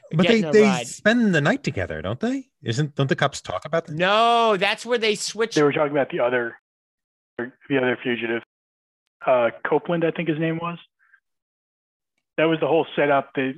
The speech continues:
Speaker 3: you know, to make
Speaker 1: Oh,
Speaker 3: the audience
Speaker 1: okay,
Speaker 3: think
Speaker 1: that,
Speaker 3: that
Speaker 1: okay.
Speaker 3: they're closing
Speaker 1: All
Speaker 3: in
Speaker 1: right.
Speaker 3: on him, but they're
Speaker 1: Mm.
Speaker 3: really getting Copeland.
Speaker 1: Oh, I gotcha.
Speaker 2: Which I thought was well done.
Speaker 1: Mm-hmm.
Speaker 2: I liked that.
Speaker 1: Yeah. Um, so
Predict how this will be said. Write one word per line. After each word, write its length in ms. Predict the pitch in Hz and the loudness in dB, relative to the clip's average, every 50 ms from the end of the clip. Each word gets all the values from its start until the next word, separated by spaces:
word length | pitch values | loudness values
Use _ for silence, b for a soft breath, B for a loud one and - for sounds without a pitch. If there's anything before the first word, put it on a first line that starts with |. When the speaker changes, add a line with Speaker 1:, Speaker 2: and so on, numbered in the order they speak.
| - | -8
Speaker 3:
you 100 | 185 156 | -8 -6
know, 180 | 127 120 117 117 | -4 -4 -4 -4
to 220 | 113 165 165 160 170 | 0 2 2 4 4
make 100 | 175 175 | 4 4
Speaker 1:
Oh, 200 | 175 170 165 156 | 4 4 4 6
Speaker 3:
the 80 | 143 139 | 6 6
audience 220 | 151 165 165 120 | 6 6 6 4
Speaker 1:
okay, 80 | 147 120 | 4 2
Speaker 3:
think 80 | 113 104 | 2 4
Speaker 1:
that, 200 | 120 120 123 - | 2 2 2 2
Speaker 3:
that 60 | 127 | 0
Speaker 1:
okay. 100 | 120 - | 0 0
Speaker 3:
they're 260 | - - 113 113 117 - - - | 0 0 -2 -4 -8 -14 -10 -4
closing 320 | - 131 123 113 123 120 | -2 -2 -2 -2 0 0
Speaker 1:
All 60 | 107 | 0
Speaker 3:
in 60 | 98 | 0
Speaker 1:
right. 80 | 117 117 | 0 -2
Speaker 3:
on 80 | 110 110 | -2 -2
him, 340 | 120 117 110 113 117 113 _ _ _ _ _ _ _ _ _ - | -4 -4 -4 -6 -8 -12 _ _ _ _ _ _ _ _ _ -10
but 220 | - 110 110 - | -8 -8 -8 -6
they're 120 | 110 110 107 | -4 -4 -4
Speaker 1:
Mm. 40 | 110 | -4
Speaker 3:
really 220 | 107 101 104 104 | -4 -4 -6 -6
getting 340 | 104 104 107 104 101 104 - - - | -8 -8 -10 -10 -12 -18 -20 -18 -18
Copeland. 280 | 107 - _ - 110 _ _ _ _ _ _ _ _ _ _ _ _ _ _ - | -18 -18 _ -20 -20 _ _ _ _ _ _ _ _ _ _ _ _ _ _ -6
Speaker 1:
Oh, 300 | 117 120 113 107 98 90 80 - _ - | -2 0 0 0 0 -2 -6 -10 _ -6
I 120 | 104 104 | -4 -2
gotcha. 340 | 101 98 92 87 - 95 87 - b b b b | -2 -2 -2 -4 -8 -12 -18 -18 b b b b
Speaker 2:
Which 160 | 190 214 202 | -2 0 2
I 140 | 254 262 285 | 2 0 0
thought 240 | - - 277 247 208 | 0 0 0 0 0
was 160 | 202 185 160 | 0 -4 -2
well 200 | 170 185 180 170 | -2 -2 -2 -2
done. 360 | 151 165 165 147 123 - - - _ _ _ _ - | -2 -2 -2 -2 -4 -6 -12 -18 _ _ _ _ -10
Speaker 1:
Mm-hmm. 240 | 127 120 113 107 101 | -8 -6 -6 -6 -6
Speaker 2:
I 60 | 139 151 | -8 -8
liked 420 | 147 165 170 165 156 - - - - | -8 -8 -8 -8 -10 -12 -16 -20 -18
that. 220 | 110 - - - _ _ _ _ _ _ _ - | -18 -18 -18 -20 _ _ _ _ _ _ _ -12
Speaker 1:
Yeah. 200 | 98 90 85 85 85 _ _ _ _ _ _ _ _ _ _ _ _ _ _ _ _ - | -10 -10 -10 -12 -14 _ _ _ _ _ _ _ _ _ _ _ _ _ _ _ _ -4
Um, 460 | 123 120 117 113 110 107 107 107 - _ _ _ _ _ _ _ _ _ _ _ _ _ _ _ _ _ _ - | -2 0 0 0 0 -2 -6 -10 -12 _ _ _ _ _ _ _ _ _ _ _ _ _ _ _ _ _ _ -18
so 600 | - - - 135 127 117 117 113 113 110 110 | -16 -8 -4 -2 0 0 0 0 -2 -4 -6